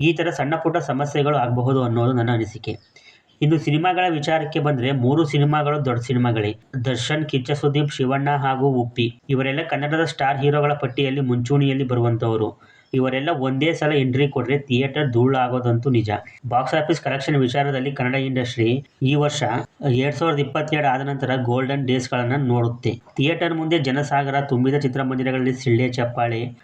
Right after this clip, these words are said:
ಎಲ್ಲವನ್ನು ಕಣ್ತುಂಬ್ಕೊಳ್ಳಬಹುದು. ಆದ್ರೆ ಯಾರು ಸ್ಟಾರ್ ವಾರ್ ಮಾಡ್ಕೊಳ್ಳದೆ ಸಿನಿಮಾನ ಸಿನಿಮಾ ರೀತಿ ನೋಡಿದ್ರೆ ಒಳ್ಳೆಯದು. ಸ್ಟಾರ್ ವಾರ್ ಇರೋದು ಬರೀ ಅಭಿಮಾನಿಗಳಲ್ಲಿ ಮಾತ್ರ, ಹೀರೋಗಳಲ್ಲಿ ಇಲ್ಲ. ಅವರೆಲ್ಲ ಒಂದೇ ಕುಟುಂಬದವರ ತರ ಇದ್ದಾರೆ. ಕಿಚ್ಚ ಸುದೀಪ್ ರವರಿಗೆ ಶಿವಣ್ಣ, ಉಪ್ಪಿ ಮೇಲೆ ಅಪಾರ ಗೌರವವಿದೆ.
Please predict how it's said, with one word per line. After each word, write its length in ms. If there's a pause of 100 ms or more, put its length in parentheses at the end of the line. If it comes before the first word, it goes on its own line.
(120)
ಎಲ್ಲವನ್ನು 460
ಕಣ್ತುಂಬ್ಕೊಳ್ಳಬಹುದು. 920 (440)
ಆದ್ರೆ 420 (240)
ಯಾರು 280
ಸ್ಟಾರ್ 300
ವಾರ್ 200
ಮಾಡ್ಕೊಳ್ಳದೆ 460
ಸಿನಿಮಾನ 420
ಸಿನಿಮಾ 380
ರೀತಿ 260
ನೋಡಿದ್ರೆ 440
ಒಳ್ಳೆಯದು. 500 (320)
ಸ್ಟಾರ್ 260
ವಾರ್ 220
ಇರೋದು 280
ಬರೀ 220
ಅಭಿಮಾನಿಗಳಲ್ಲಿ 600
ಮಾತ್ರ, 300 (400)
ಹೀರೋಗಳಲ್ಲಿ 560
ಇಲ್ಲ. 160 (420)
ಅವರೆಲ್ಲ 280
ಒಂದೇ 380
ಕುಟುಂಬದವರ 720
ತರ 180
ಇದ್ದಾರೆ. 480 (180)
ಕಿಚ್ಚ 160
ಸುದೀಪ್ 360
ರವರಿಗೆ 340
ಶಿವಣ್ಣ, 360
ಉಪ್ಪಿ 280
ಮೇಲೆ 260
ಅಪಾರ 340
ಗೌರವವಿದೆ. 880